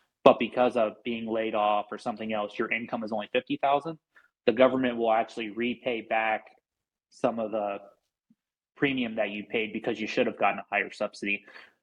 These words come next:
So it does work in both ways, but just be sure to not be on the end of it where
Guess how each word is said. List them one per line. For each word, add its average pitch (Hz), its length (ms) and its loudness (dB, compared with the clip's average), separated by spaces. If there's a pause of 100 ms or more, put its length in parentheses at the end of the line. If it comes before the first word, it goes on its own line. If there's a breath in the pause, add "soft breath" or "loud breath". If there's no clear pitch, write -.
So 135 180 8
it 107 140 0
does 165 220 6
work 139 260 -2
in 113 140 -8
both 113 260 -4
ways, 110 500 -2 (120)
but 117 200 2
just 123 280 0 (100)
be 127 140 2
sure 123 560 -2
to - 120 -4
not 117 240 4
be 120 120 -2
on 113 100 -2
the 104 200 -8
end 110 260 -2
of 107 140 2
it 107 160 0
where 110 340 4